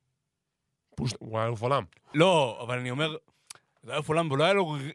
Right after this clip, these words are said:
Speaker 2: לא היה לו כהונה משמעותית, כי הוא פצוע. היה פצוע ואז נתנו למוקסלי,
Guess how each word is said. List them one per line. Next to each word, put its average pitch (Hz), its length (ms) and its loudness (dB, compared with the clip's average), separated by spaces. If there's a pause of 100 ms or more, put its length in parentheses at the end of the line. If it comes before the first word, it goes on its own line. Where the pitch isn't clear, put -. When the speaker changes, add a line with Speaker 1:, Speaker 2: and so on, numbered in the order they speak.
(120)
Speaker 2:
לא 160 180 2
היה 185 120 4
לו 202 100 2 (100)
כהונה 127 420 0
משמעותית, 151 540 -6
כי - 120 -8
הוא 123 100 0
פצוע. 131 300 -2 (420)
היה 127 180 -2
פצוע 143 400 0
ואז 127 200 0
נתנו 127 180 -6
למוקסלי, 208 460 -2